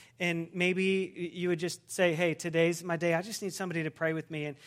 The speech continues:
you can tell them all the layers of your wound, or you can tell them nothing. You can just go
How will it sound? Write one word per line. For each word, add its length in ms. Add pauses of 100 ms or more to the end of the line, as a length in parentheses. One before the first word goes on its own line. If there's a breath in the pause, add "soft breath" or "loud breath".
(200 loud breath)
you 160
can 160
tell 220
them 260
all 240
the 100
layers 460
of 160
your 140
wound, 320
or 40
you 160
can 160
tell 220
them 240
nothing. 460 (260 soft breath)
You 120
can 160
just 220
go 200